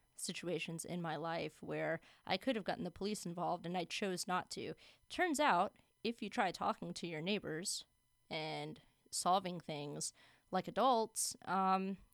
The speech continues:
you know, you can have pretty good outcomes sometimes. Um, you know, the outcome in my, my situation with my neighbor maybe wasn't ideal. She still ended up stealing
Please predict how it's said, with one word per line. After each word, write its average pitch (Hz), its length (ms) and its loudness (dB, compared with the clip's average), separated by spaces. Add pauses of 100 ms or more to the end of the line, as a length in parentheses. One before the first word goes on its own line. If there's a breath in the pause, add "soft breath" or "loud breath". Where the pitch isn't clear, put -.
(140)
you 254 120 2
know, 180 240 2
you 208 160 -6
can 240 140 0
have 240 180 2
pretty 220 180 -6
good 196 180 2
outcomes 196 440 0
sometimes. - 640 -8 (500 soft breath)
Um, 165 480 0 (400)
you 185 120 0
know, 180 180 2
the 202 120 8
outcome 214 340 8
in 226 100 10
my, 185 260 4 (140)
my 185 160 4
situation 185 580 0
with 175 100 -4
my 175 140 0
neighbor 170 480 0 (260 loud breath)
maybe 214 280 8
wasn't 190 260 6
ideal. 196 480 6
She 196 160 -2
still 185 260 2
ended 170 220 0
up 160 180 0
stealing 165 540 0